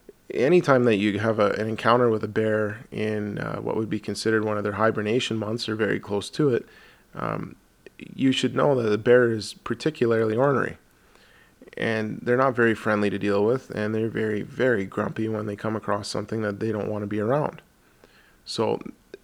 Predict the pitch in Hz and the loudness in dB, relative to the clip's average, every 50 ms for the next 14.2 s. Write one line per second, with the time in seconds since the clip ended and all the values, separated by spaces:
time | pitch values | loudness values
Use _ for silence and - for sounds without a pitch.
0 | _ _ - - 127 143 147 - 147 143 135 127 127 123 117 120 123 120 117 110 | _ _ -2 2 2 2 2 4 4 6 6 8 6 6 4 2 2 2 2 2
1 | 107 120 113 110 113 107 107 107 104 107 101 110 110 107 - - - - - - | 2 0 0 2 2 0 0 0 -2 -2 -2 -2 -2 -2 -6 -8 -10 -8 -2 0
2 | 120 117 110 - 110 107 107 107 104 101 - - - 107 107 107 107 110 113 123 | 0 0 0 -2 -4 -4 -2 -2 -4 -4 -6 -8 -6 -4 -2 -2 0 2 4 4
3 | 127 123 120 113 117 110 - - - - - 101 101 98 95 101 104 - - - | 6 6 6 6 4 2 0 -2 -8 -8 -6 -4 -4 -4 -6 -6 -10 -14 -20 -20
4 | - - - - _ - 139 - - - 107 107 110 107 113 117 - - - - | -20 -20 -20 -10 _ -4 -4 -2 -2 -4 -2 0 2 2 0 0 -4 -8 -6 -4
5 | 107 101 98 - - - - 113 110 98 92 - 107 113 120 131 - _ _ _ | -2 -2 -2 -4 -8 -10 -8 -4 -4 -2 -2 -4 -6 -8 -12 -16 -20 _ _ _
6 | - _ _ _ - - - 107 104 113 110 113 120 120 - - - - - 107 | -20 _ _ _ -10 -6 -4 0 2 4 4 4 2 0 -4 -10 -10 -6 -4 -2
7 | 104 107 107 107 110 117 117 117 113 107 110 107 - - 110 98 104 - - - | -2 0 0 -2 0 2 2 2 2 2 0 -4 -4 -2 -2 -2 -2 -4 -4 -6
8 | - - 113 - - 101 113 127 135 127 - - - 95 - _ _ _ _ _ | -6 -6 -6 -6 -4 -2 2 2 2 2 0 -4 -10 -14 -16 _ _ _ _ _
9 | _ _ _ _ _ _ _ _ _ _ _ _ _ _ _ _ _ _ _ _ | _ _ _ _ _ _ _ _ _ _ _ _ _ _ _ _ _ _ _ _
10 | _ _ _ _ _ _ _ _ _ _ _ - - - - - - - - 151 | _ _ _ _ _ _ _ _ _ _ _ -8 -6 -6 -6 -6 -6 2 4 4
11 | 151 143 - - 127 113 - - 123 117 113 - - - - - - 117 117 120 | 4 4 2 0 -2 -2 0 0 0 0 0 -2 -4 -6 -6 -8 -4 0 2 4
12 | 117 113 110 107 107 104 - - 123 117 113 113 110 107 104 101 104 104 113 113 | 4 4 4 4 4 2 0 0 0 2 2 0 0 -2 -4 -6 -4 0 0 2
13 | 113 113 110 107 107 110 107 107 107 104 104 101 95 - 90 98 101 107 - - | 2 2 0 0 0 0 2 2 2 0 0 -2 -6 -8 -10 -10 -8 -8 -10 -10
14 | - - 117 | -12 -14 -16